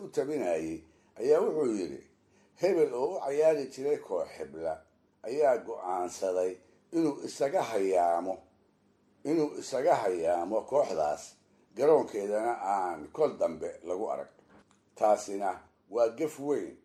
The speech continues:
oo hadduu hadal aqoon lahaa uu af Soomaaligu ka dacwoon lahaa. Lixdanadii iyo toddobaatanadii qarnigii labaatanaadna waa qalad hadduu raadiyo Muqdisho ama raadiyo Hargeysa uu wartabiye ka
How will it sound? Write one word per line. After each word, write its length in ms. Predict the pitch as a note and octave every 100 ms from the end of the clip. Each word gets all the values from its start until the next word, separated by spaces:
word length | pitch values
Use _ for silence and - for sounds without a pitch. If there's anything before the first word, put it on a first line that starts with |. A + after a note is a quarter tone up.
| _ _ -
oo 520 | C3+ D#3 A#2+ D2+ - _ _ _
hadduu 400 | - B2 D3+ D#3
hadal 340 | C#3+ D3+ A#2+
aqoon 340 | A2 G#2+ C3 B2+
lahaa 240 | G#2+ A2 A2
uu 140 | A2+
af 140 | G#2
Soomaaligu 600 | - A2 A2 A#2 A2+ G2
ka 100 | G2
dacwoon 480 | C3+ F2+ D#2+ F2 E2
lahaa. 260 | D2 D2 C#2+ _ _ _ _ _
Lixdanadii 640 | E2+ - A#2 B2 D3+ B2+ B2 A2
iyo 100 | A2+
toddobaatanadii 840 | A#2+ G#2+ A2 A2+ A#2 A#2+ C#3+ B2+ A#2
qarnigii 440 | C#3+ B2+ A#2 B2+
labaatanaadna 840 | B2 A2 A2 G#2+ B2 C3+ D3+ G2 D2 - _ _ -
waa 200 | C#3+ C3+ -
qalad 280 | F#3 C#3+ B2
hadduu 380 | B2+ D3 D3+ C#3
raadiyo 340 | D#3+ B2+ B2
Muqdisho 580 | A#2+ A#2 D3 - A2 A#2 G#2+
ama 180 | A#2+
raadiyo 420 | A2+ D#3+ B2+ A#2 A#2
Hargeysa 640 | A2+ G#2+ C#3 D3+ - D2+ - _ _ -
uu 200 | C3 C3+
wartabiye 520 | C3+ C3+ C#3+ C#3+ E3
ka 160 | D#3 F3